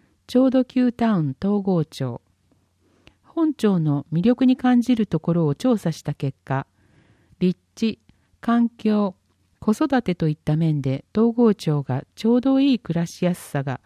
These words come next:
揃っている町であることを再認識したことから、ちょうど旧タウン東郷町をコンセプトとして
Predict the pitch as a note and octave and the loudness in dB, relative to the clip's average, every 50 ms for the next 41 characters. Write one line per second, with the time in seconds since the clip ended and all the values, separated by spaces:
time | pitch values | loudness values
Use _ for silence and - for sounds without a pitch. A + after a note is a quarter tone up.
0 | _ _ _ _ _ _ - - F#3 G#3+ A3+ A3 _ - - E3+ E3 D#3+ D3+ C#3+ | _ _ _ _ _ _ -2 0 2 2 2 0 _ -2 -2 0 0 0 0 -2
1 | C#3 C#3+ C#3 - - F#3 E3+ D#3+ D#3 D#3+ D#3+ D#3 - - D3 - - D3 C3+ C3+ | -2 -2 -2 -2 -2 -2 -2 0 0 -2 -2 -4 -4 -6 -8 -6 -4 -4 -4 -4
2 | A#2+ - _ _ _ _ _ - - A#3 A#3 B3 A#3+ A#3+ B3 A#3+ A3+ G3+ - - | -6 -8 _ _ _ _ _ -6 -2 0 2 2 4 4 4 4 2 0 -2 -6
3 | - - D#3 - - - D#3 D3+ - - - D3 - - C3 B2+ B2 - _ _ | -10 -10 -10 -10 -8 -8 -8 -8 -8 -8 -10 -8 -6 -6 -4 -4 -6 -6 _ _
4 | _ _ _ _ _ _ _ _ _ _ _ _ _ _ _ _ _ - - C4 | _ _ _ _ _ _ _ _ _ _ _ _ _ _ _ _ _ -6 -2 0
5 | C4+ C4+ B3+ C#4 C#4 - - B3+ B3+ B3+ A#3 - C4 B3+ A#3 G#3 F3+ D#3+ D3+ - | 0 2 2 0 -2 0 0 2 2 2 2 0 0 2 2 2 0 -2 -2 -2
6 | - G3+ G#3 G#3 G3+ G#3 G3 F3+ - - - C#3+ C3+ C3 C3+ - _ _ _ _ | 0 0 2 2 2 2 2 0 0 -2 -4 -4 -4 -4 -6 -10 _ _ _ _
7 | _ _ _ _ G3+ G3+ F#3+ - _ - - A#3+ A#3 G#3 - F#3 - - - - | _ _ _ _ -2 -2 -2 -4 _ -2 2 2 2 2 0 -4 -6 -6 -6 -8
8 | C#3+ - - C#3+ - - - - C#3 C#3 | -6 -6 -6 -6 -8 -8 -8 -8 -8 -8